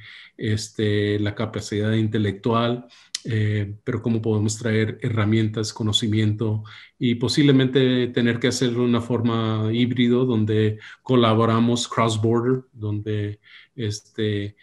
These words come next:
busquemos la inversión de Estados Unidos, pero tenemos que ayudar a empaquetar las, las oportunidades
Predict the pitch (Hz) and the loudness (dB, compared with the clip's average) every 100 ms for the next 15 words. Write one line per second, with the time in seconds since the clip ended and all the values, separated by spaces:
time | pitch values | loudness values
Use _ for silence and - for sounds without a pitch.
0 | - - - 117 - 131 117 120 120 110 | -20 -20 -8 -6 -2 -2 0 0 0 0
1 | 104 - 120 117 113 113 110 107 107 104 | -2 -2 -2 0 -2 -2 -2 0 0 -2
2 | - 120 113 120 139 143 143 113 107 117 | -4 -6 -4 -2 -2 -2 -4 -8 -6 -4
3 | 113 110 117 110 110 110 110 107 107 110 | -4 -4 -2 0 0 -2 -2 -2 -4 -8
4 | - 107 113 110 110 101 - - 127 110 | -8 -8 -6 -6 -4 -6 -6 -10 -10 -8
5 | 120 104 101 - 110 107 107 104 - | -6 -8 -8 -6 -4 -4 -4 -4 -8